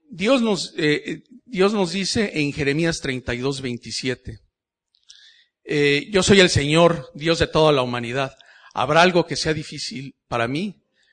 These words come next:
O como dice también otra versión, eh, "Yo soy Jehová, Dios de toda carne. ¿Habrá algo que sea, eh, eh, imposible para mí?".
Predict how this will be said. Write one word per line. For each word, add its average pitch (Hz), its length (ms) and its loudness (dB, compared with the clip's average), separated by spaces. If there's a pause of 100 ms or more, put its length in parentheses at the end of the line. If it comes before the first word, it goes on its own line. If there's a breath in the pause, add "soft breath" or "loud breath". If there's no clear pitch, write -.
(240)
O 127 460 -4
como 135 220 -10
dice 160 200 -8
también 151 260 -6
otra 139 260 -4
versión, 123 680 -6
eh, 117 240 -6
"Yo 151 180 0
soy 170 220 0
Jehová, 139 640 0
Dios 143 260 2
de 139 100 -2
toda 135 300 -2
carne. 120 460 -6 (380 soft breath)
¿Habrá 123 260 -2
algo 160 260 0
que 123 120 -8
sea, 139 280 0
eh, 143 240 -4
eh, 113 800 -8
imposible 117 480 -6
para 135 200 -4
mí?". 170 280 -8